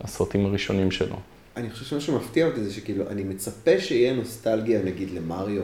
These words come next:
Speaker 2: או לסוניק.
Speaker 1: מהמם.
Speaker 2: אה, נוסטלגיה לוונדר וומן, אני חייב להגיד, לא שמעתי על זה עדיין.
Speaker 1: נכון,
Speaker 2: <laughs>
Speaker 1: בגלל זה לדעתי זה כזה מקסים, שהיה איזה שני חבר'ה משוגעים, זה ח-, שני חבר'ה צרפתים. זה כולה צוות של שני אנשים, כן? מתכנת אחד
Speaker 2: המשחק
Speaker 1: ומעצב
Speaker 2: המקורי?
Speaker 1: אחד.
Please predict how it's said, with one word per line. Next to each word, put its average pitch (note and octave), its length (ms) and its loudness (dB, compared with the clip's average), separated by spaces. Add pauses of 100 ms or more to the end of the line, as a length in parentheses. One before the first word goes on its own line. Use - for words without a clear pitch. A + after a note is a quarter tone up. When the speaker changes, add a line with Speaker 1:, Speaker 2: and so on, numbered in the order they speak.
(140)
Speaker 2:
או G2+ 80 -4
לסוניק. D#3 580 4 (300)
Speaker 1:
מהמם. F#2 140 0 (120)
Speaker 2:
אה, A#2 60 0 (260)
נוסטלגיה F3 600 8
לוונדר E3 380 10
וומן, F#3+ 200 6
אני C#3 100 4
חייב C#3 180 6
להגיד, C3 160 6
לא C3 120 6
שמעתי A#2+ 360 4
על G#2+ 80 2
זה G#2+ 120 4
עדיין. G#2+ 260 2
Speaker 1:
נכון, A2 560 4
Speaker 2:
<laughs> - 200 0
Speaker 1:
בגלל F#2+ 240 10
זה A2+ 200 12
לדעתי B2 400 12
זה C#3 100 8
כזה C3 300 8
מקסים, C3 580 4
שהיה G2 340 8
איזה D3 160 8
שני C3 320 6
חבר'ה G#2 380 8
משוגעים, G2+ 680 4
זה - 120 -4 (160)
ח-, - 100 4 (140)
שני - 220 0
חבר'ה C#3+ 240 4
צרפתים. A2+ 580 4 (440)
זה - 60 0
כולה B3 180 8
צוות G#3+ 300 6
של C#3+ 120 0
שני D3 300 4
אנשים, C3+ 400 0
כן? A#2 240 2 (160)
מתכנת - 420 4
אחד A#3 160 6
Speaker 2:
המשחק B3+ 140 6
Speaker 1:
ומעצב G#3+ 320 8
Speaker 2:
המקורי? C3+ 220 8
Speaker 1:
אחד. F#2 120 4